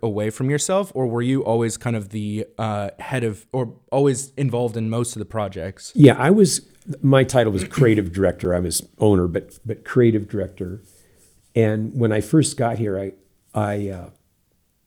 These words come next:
Speaker 2: I asked Emma, "I'd like to meet your creative director." They didn't know what that was.
Speaker 1: <laughs>
Speaker 2: They introduced me to their director, guy who sh-, who shoots the commercials.
Speaker 1: Right.
Speaker 2: Uh,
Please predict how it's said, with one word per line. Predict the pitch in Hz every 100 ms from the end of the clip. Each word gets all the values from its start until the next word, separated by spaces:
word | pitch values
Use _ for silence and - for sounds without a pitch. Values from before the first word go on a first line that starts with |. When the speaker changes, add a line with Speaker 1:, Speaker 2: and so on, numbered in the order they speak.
| _
Speaker 2:
I | 110 110
asked | 110 110 - - _ _ _ _ _ _ _ - - _
Emma, | 120 107 95 90 - -
"I'd | 107
like | 107 101 -
to |
meet | 101 101 -
your | 98 90 -
creative | - 120 117
director." | 107 87 92 92
They | 107
didn't | 123 104 90
know | 107
what | 98
that | 101 87
was. | 98 117 92 - -
Speaker 1:
<laughs> | 160 - - _ _
Speaker 2:
They | 113 117
introduced | 113 101 113 107 104
me | 98 104 -
to | - 113 104
their | 95 95 92 92 101
director, | 104 92 151 170 - - - _ -
guy | 107 95
who | 92 90
sh-, | - - 101
who | 92
shoots | - - 139 135 -
the | 123
commercials. | 98 98 117 139 90 85 -
Speaker 1:
Right. | 101 87 - _ _ _ _
Speaker 2:
Uh, | 107 101